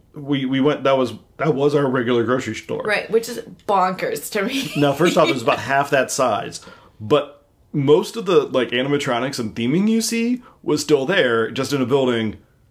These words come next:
Speaker 1: half that size.
Speaker 2: Right, it was just
Speaker 1: So
Speaker 2: all up in it.
Speaker 1: it was insane. It was crazy. There's some things that are missing. Uh, I did, did you see Henrietta the Hippo? Is she still out there?
Speaker 2: I don't know, but I do know the, the Elvis lion was like,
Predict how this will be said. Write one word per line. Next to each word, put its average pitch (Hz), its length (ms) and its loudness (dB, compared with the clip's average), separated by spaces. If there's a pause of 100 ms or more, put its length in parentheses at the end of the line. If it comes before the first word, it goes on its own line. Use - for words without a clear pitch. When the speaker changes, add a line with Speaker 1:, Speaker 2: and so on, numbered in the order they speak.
(100)
Speaker 1:
half 123 340 -2
that 131 240 -4
size. - 600 -2
Speaker 2:
Right, 277 180 0
it 294 100 -2
was 240 120 0
just 294 160 0
Speaker 1:
So - 100 2
Speaker 2:
all 185 340 2
up 185 200 -4
in 190 120 -4
it. 190 160 -6 (320)
Speaker 1:
it 165 120 2
was 165 280 4
insane. 120 580 0
It 113 60 0
was 113 160 2
crazy. 131 600 0
There's 120 200 0
some 120 120 -2
things 117 240 -2
that 113 100 2
are 107 80 0
missing. 107 560 -2 (400)
Uh, 107 280 -2 (200)
I 110 80 -4
did, 113 240 -4 (100)
did 120 160 -8
you 165 60 -6
see 233 140 -6
Henrietta 185 460 -2
the 160 100 -4
Hippo? 170 320 -2
Is 160 80 -4
she 170 100 -6
still 170 220 -8
out 165 160 -8
there? 170 320 -6
Speaker 2:
I 233 60 -2
don't 269 120 0
know, 254 80 0
but 208 160 -2
I 208 60 -2
do 202 200 -4
know 240 140 -2
the, 220 400 -2
the 196 200 -2
Elvis 190 500 0
lion 175 420 -2
was 170 160 -6
like, 147 300 -4